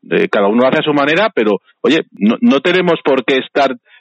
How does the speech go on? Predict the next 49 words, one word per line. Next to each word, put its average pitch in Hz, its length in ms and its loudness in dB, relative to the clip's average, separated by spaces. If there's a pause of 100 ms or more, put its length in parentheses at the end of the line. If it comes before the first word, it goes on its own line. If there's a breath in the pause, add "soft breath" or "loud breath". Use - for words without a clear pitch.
(360 soft breath)
poniéndonos 147 460 0
piedras 151 320 0
en 139 80 2
el 135 100 0
camino 135 420 0
de, 113 420 0
de 117 140 0
cada 113 220 0
uno 190 200 2
si 113 120 -2
todos 135 240 2
buscamos 143 380 0
realmente 135 540 0
lo 110 120 0
mismo. 139 320 0 (320 soft breath)
Y, 117 300 0
y - 20 2
ha 135 60 2
habido 185 340 2
ve-, 151 160 2
veces 165 480 -2
que 117 80 0
ha - 20 0
habido 151 200 0
mucha 143 260 0
crispación 143 800 -2 (480 soft breath)
y 110 200 2
me 110 120 2
ha 139 40 2
llamado 190 320 2
la 190 100 2
atención 131 680 -2
y, 117 300 0
y - 20 2
me 123 140 2
ha 180 40 2
dolido, 143 480 0 (280)
porque 107 340 0
además, 117 440 0 (540 loud breath)
eh, 117 180 0 (100)
en 113 80 -2
algunos 123 420 0
casos 165 420 -2
ha 120 60 0
habido 127 240 2 (600)
momentos 113 520 0
en 147 80 0
los 123 180 -2
cuales 147 360 0